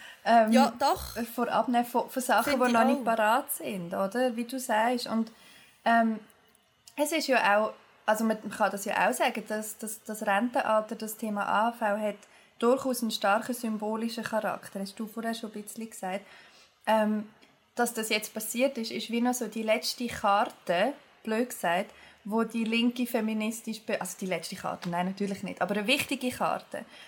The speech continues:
Speaker 1: wo die linke feministische Bewegung gehabt hat, um zu sagen, «Nein, und das nehmen wir uns nicht weg, bevor alles andere geregelt ist.» Das Rentenalter kann raufgehen, natürlich gibt's gute Gründe für das,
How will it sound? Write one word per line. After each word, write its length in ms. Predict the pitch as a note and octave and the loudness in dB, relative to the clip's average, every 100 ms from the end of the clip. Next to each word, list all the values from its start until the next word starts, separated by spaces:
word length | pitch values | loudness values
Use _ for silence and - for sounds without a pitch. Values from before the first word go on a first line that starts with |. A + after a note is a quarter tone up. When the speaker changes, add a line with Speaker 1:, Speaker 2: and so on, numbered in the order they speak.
| - | -8
Speaker 1:
wo 120 | A3 | -4
die 140 | A3+ A#3 | -2 0
linke 340 | A3+ A#3 A#3+ | 2 0 -2
feministische 760 | - A3 G#3+ G#3+ A3+ - A3 - | -2 -2 -2 -2 -4 -4 -8 -8
Bewegung 400 | A3 G3+ G3+ G#3+ | -2 -2 -2 -6
gehabt 300 | - G#3+ A3 A3+ | 0 4 6 4
hat, 160 | A3+ | 0
um 80 | A3 | -2
zu 80 | G#3 | 0
sagen, 280 | G3 G3+ G#3 | 0 2 4
«Nein, 240 | G#3 G3 | 4 4
und 160 | G#3+ G#3+ | 2 2
das 180 | G#3+ A3+ | 2 4
nehmen 300 | G#3 G#3 G3 | 2 2 0
wir 100 | G3+ | 2
uns 160 | F#3+ F#3+ | 2 2
nicht 260 | A3 A3+ - _ - | -2 -4 -10 _ 2
weg, 240 | G#3+ B3+ - - - - _ _ _ | 4 4 0 -18 -18 -20 _ _ _
bevor 600 | - A3+ A3+ A#3 G#3+ A#3+ B3 | 0 0 2 2 4 2 4
alles 360 | G3+ G#3 G#3+ - | 4 4 2 0
andere 520 | - G3 G3+ G#3 G3 | 2 2 0 0 -2
geregelt 540 | G3 F#3+ F#3 G3 G3 G#3 | 0 0 0 -2 -4 -8
ist.» 280 | G#3 - - _ _ _ | -12 -14 -16 _ _ _
Das 200 | A3+ A3 | 0 4
Rentenalter 640 | A3 G#3+ A3+ A#2+ G#3 G#3 A3 - - | 4 4 4 4 2 0 -8 -10 -12
kann 280 | - C#4 A#3 | 2 2 2
raufgehen, 640 | B3+ - F#4+ G4+ E4 A3 | -2 -4 -2 2 4 2
natürlich 420 | A3 A#3 B3 C#4 | 0 -2 -2 -2
gibt's 180 | C4+ C4 | -4 -6
gute 280 | - B3+ C4+ | -4 -6 -4
Gründe 300 | C4 B3+ A#3+ | -2 0 -2
für 100 | - | -4
das, 280 | B3+ C4 | 0 2